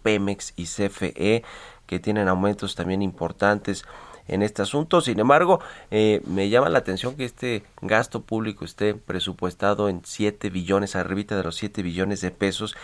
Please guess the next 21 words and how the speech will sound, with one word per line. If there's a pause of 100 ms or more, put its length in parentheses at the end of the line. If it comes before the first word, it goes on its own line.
(180)
y
sobre
todo
también
el
tema (320)
de
la
recaudación
fiscal
de
casi
cuatro
billones
de
pesos.
Vamos
a
entrarle (200)
al
análisis